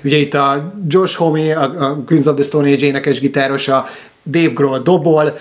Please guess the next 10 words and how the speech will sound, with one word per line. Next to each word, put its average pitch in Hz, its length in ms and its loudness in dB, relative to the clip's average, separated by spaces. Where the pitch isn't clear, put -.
John 151 240 0
Paul 143 240 -2
Jones, 147 340 0
a 143 40 0
Led 156 280 -2
Zeppelin 139 420 -4
basszusgitárosa 139 800 -2
játszik, 175 400 0
és 139 180 -6
ráadásul, 180 880 0